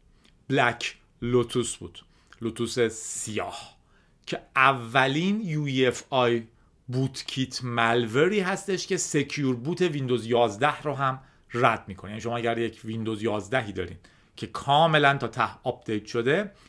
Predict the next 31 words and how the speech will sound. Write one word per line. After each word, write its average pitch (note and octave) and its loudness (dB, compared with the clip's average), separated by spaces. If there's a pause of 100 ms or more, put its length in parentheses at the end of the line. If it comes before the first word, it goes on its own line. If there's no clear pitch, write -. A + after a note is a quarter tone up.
(160)
هنوز E3+ 2
یه G3 6
دونه F#3+ 2 (300)
بوت C3+ -4
کیت G3 -2
می‌تونه D#3+ -4 (320)
روش B2+ -2 (300)
بشینه. - 2 (400)
به C#3+ 4
این G3 4
معنی G3+ 2
که، G3 0
بذارین D#3 -2
یه C#3+ 0
خورده C#3+ -2
دقیق‌تر G2+ -2
توضیح F2 -10
بدم. - -14 (480)
یو D3 2
ای A#3 6
اف G#3 2
آی D3 4 (360)
یه E3 8 (520)
در B2 2
واقع B2 2
استانداردیه C#3+ 2
در D3 6
پروسه C3+ 0
بوت B2 -6
شدن A2+ -2
کامپیوترها. F#2 -8